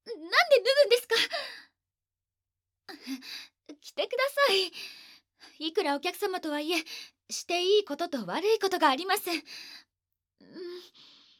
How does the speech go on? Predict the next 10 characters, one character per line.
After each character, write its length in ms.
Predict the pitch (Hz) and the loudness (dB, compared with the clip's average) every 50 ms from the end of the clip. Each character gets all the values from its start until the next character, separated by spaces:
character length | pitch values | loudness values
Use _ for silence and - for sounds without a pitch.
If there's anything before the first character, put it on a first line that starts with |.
| _ _ | _ _
早 460 | - - - - 359 339 440 415 311 | -20 -20 -20 -14 -10 -6 -6 -6 -6
く 80 | 294 294 | -8 -10
し 100 | - - | -12 -12
て 100 | - 427 | -12 -12
く 80 | - 453 | -14 -12
だ 80 | 453 466 | -12 -12
さ 60 | - - 508 427 - - - - _ _ _ _ - - _ _ _ _ _ _ _ _ _ _ _ _ _ _ _ _ _ _ _ _ _ _ _ _ _ _ _ _ _ _ _ _ _ _ _ _ _ _ _ _ _ _ _ _ - - - 202 | -12 -12 -14 -14 -14 -14 -16 -18 _ _ _ _ -20 -20 _ _ _ _ _ _ _ _ _ _ _ _ _ _ _ _ _ _ _ _ _ _ _ _ _ _ _ _ _ _ _ _ _ _ _ _ _ _ _ _ _ _ _ _ -20 -20 -18 -16
い。 20 | 254 | -16
は 80 | 370 | -16
い？ 120 | 523 554 | -16 -18